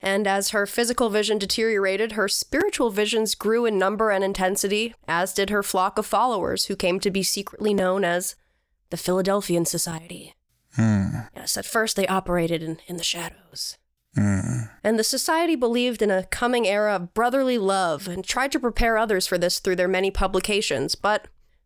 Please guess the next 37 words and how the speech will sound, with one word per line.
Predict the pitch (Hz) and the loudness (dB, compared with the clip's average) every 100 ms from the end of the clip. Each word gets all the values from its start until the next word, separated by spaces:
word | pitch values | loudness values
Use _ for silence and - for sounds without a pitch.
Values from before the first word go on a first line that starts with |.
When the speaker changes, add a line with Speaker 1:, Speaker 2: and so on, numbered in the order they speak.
| _ | _
Speaker 1:
this | 233 240 - | 0 0 2
rush | 214 302 - | 2 2 0
to | 269 | 0
spread | - - 226 220 | -2 0 0 2
their | 220 | 2
message | 190 180 202 190 | 4 2 0 -2
to | - | 0
the | 190 | -2
public | - 180 196 190 - | 0 0 2 0 -2
ended | 214 277 | 0 2
up | 302 285 | 0 -2
causing | - 202 220 226 | -2 0 2 2
kind | 220 254 285 | 0 0 0
of | 254 | 2
a | |
split | 247 - - 285 - | 0 -2 0 2 2
in | 165 | 2
the | 165 | 0
Philadelphian | - 185 185 180 196 180 | 2 2 2 0 0 0
society, | 175 170 190 196 147 139 165 _ _ _ _ - | 0 0 0 0 -2 -4 -6 _ _ _ _ -4
because | 214 269 | 0 2
up | 285 294 | 2 2
until | 359 302 269 | 2 2 2
then | 240 254 | 2 2
they | 214 | 2
had | 214 190 | 2 2
managed | 190 208 220 - - | 2 2 0 -2 -4
to | |
balance | 180 175 190 196 185 - | 0 2 2 2 -2 -2
this | 170 - - _ _ _ - 190 | -2 -2 -6 _ _ _ -20 -2
delicate | 220 233 240 240 208 | 0 0 0 0 0
act | 180 180 - - | 0 0 -4 -10
between | - - 180 170 - | -4 0 2 0 -2
being | - 190 180 | 0 0 0
private | - 190 180 180 165 - - | -2 -2 0 0 -2 -8 -4
and | 165 160 - | -2 -2 0
public. | 208 185 135 - | 0 2 -2 -4